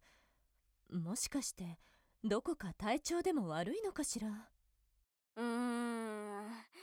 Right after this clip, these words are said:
Speaker 2: どうだろう。なんか下半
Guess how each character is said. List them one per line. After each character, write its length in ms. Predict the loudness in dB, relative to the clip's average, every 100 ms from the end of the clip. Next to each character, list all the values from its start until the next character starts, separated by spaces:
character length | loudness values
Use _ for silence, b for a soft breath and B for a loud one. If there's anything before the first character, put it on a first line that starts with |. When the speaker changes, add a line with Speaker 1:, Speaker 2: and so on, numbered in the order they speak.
| -18 -18 -6
Speaker 2:
ど 320 | 0 2 2
う 40 | 2
だ 140 | 0
ろ 80 | -2 -10 -10 -8 -6 -8 B B B B B B 0
う。 40 |
な 680 | 2 4 4 4 4 4 0
ん 80 | 0
か 160 | 0
下 180 | 2 -2
半 260 | 2 0